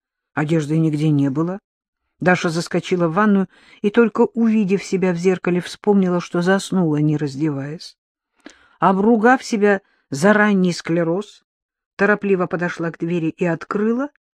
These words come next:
За дверью никого не было. Даша высунулась из номера, недоуменно осмотрелась, но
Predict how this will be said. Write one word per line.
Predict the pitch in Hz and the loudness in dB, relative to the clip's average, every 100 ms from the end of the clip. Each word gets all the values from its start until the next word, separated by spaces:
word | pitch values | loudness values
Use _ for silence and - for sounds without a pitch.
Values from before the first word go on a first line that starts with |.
| _ _ _ _ _ _ _ _ _ _ _ | _ _ _ _ _ _ _ _ _ _ _
За | 160 160 | -8 -6
дверью | 156 160 165 175 | -4 -4 -2 -2
никого | 185 - 196 202 | -4 -4 -6 -4
не | 226 220 139 | -4 -4 -10
было. | 135 147 151 _ _ _ _ _ _ _ _ _ _ _ _ _ _ | -10 -16 -18 _ _ _ _ _ _ _ _ _ _ _ _ _ _
Даша | 123 147 - 160 151 _ _ _ | -8 -6 -4 -4 -6 _ _ _
высунулась | - 160 226 - 180 170 156 - | -4 2 2 2 0 0 0 -2
из | 170 | 0
номера, | 175 170 175 185 214 - _ _ _ _ - | 2 2 0 -4 -8 -12 _ _ _ _ -2
недоуменно | 170 196 170 190 190 196 175 | 2 4 4 2 2 2 0
осмотрелась, | - 175 165 165 175 190 | 0 -2 -2 -2 -2 -2
но | 190 185 | -2 -2